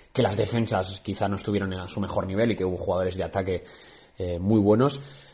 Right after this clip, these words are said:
Michael Keane, eh, no solo marcó un gol, sino que jugó en ese perfil izquierdo de la defensa de, de,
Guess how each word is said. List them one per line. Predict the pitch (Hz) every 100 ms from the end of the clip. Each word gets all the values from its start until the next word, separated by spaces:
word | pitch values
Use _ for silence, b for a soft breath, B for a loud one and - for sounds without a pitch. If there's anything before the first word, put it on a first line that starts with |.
| b
Michael | 113 117 120
Keane, | 127 143 131 104 - - - 60
eh, | 50 90 107
no |
solo | 117 139 127
marcó | -
un | 101
gol, | 107 120 101
sino | 98 95
que | 90 92 87
jugó | - 98 113
en | 120
ese | 117 123
perfil | 113 104 120 113
izquierdo | - 120 110 107
de | 104
la | 101
defensa | 95 113 110 - 104 98 92
de, | 92
de, | 90 90 90 87